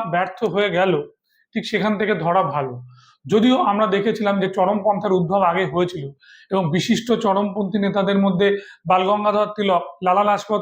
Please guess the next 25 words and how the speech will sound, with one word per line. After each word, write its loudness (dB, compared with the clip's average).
রায়, 0
কিংবা 2
আমরা 0
বলতে 0
পারি 2
বিপিনচন্দ্র 2
পাল, 4
অরবিন্দ 0
ঘোষ, 2
অরবিন্দ, 2
আহ, 4
অশ্বিনী 2
কুমার 2
দত্ত -2
আমরা 0
দেখেছিলাম। 0
তারও 4
পাশাপাশি 0
আমরা 4
কৃষ্ণ -2
কুমার 4
মিত্রকে 0
পেয়েছিলাম 0
এবং 0
ব্রহ্মবন্ধু 2